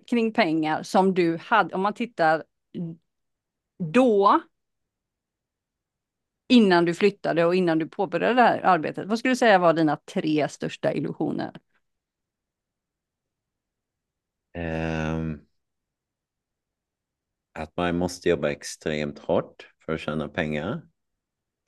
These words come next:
Speaker 2: Det är nog nummer ett. Ehm, nummer två är att det är en yttre omständighet som skapar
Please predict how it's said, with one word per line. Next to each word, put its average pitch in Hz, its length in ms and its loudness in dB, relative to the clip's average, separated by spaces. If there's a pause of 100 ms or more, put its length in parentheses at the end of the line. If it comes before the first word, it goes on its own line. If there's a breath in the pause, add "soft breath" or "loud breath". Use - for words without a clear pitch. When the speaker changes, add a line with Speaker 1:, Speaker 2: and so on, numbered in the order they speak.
Speaker 2:
Det 73 180 -6
är 73 40 -6
nog 71 280 -6 (200)
nummer 69 380 -6
ett. - 600 -12 (1600)
Ehm, 65 840 -14
nummer 87 540 -2
två 92 760 -2 (520)
är 82 160 0
att 73 120 -6
det 87 60 -6
är 78 40 -4
en 76 200 -8
yttre 92 460 -4
omständighet 73 800 -6
som 62 300 -10
skapar 58 760 -6